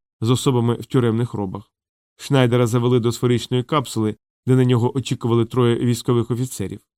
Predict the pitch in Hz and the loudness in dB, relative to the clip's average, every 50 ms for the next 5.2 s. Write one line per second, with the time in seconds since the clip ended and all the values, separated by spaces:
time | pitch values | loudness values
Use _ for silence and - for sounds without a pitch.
0 | _ _ _ _ _ _ _ - 113 123 131 123 123 123 117 117 127 117 107 123 | _ _ _ _ _ _ _ -2 2 2 4 4 4 4 4 2 2 2 0 0
1 | 117 - 135 123 - 127 123 117 110 123 120 120 117 - 117 - 127 113 - 131 | -2 -2 -2 -2 0 0 0 0 2 2 2 2 0 -2 -4 -6 -6 -6 -4 -4
2 | 120 - - 120 117 113 110 - - 147 139 - 123 - - 127 117 120 120 147 | -4 -4 -4 -4 -4 -4 -2 -2 -2 -2 -2 -4 -6 -6 -2 -2 0 0 0 0
3 | 151 131 117 101 - _ _ _ _ _ - 127 117 - - 131 123 120 120 - | 0 0 -2 -4 -6 _ _ _ _ _ -4 -4 -2 0 0 0 0 0 0 -2
4 | - 135 117 120 113 - 107 117 120 - - 117 113 - 127 123 127 - - 104 | -2 -2 -2 -2 -4 -4 -4 -6 -4 -2 -2 -4 -2 -2 -6 -6 -6 -6 -8 -6
5 | 92 92 101 147 | -6 -8 -10 -14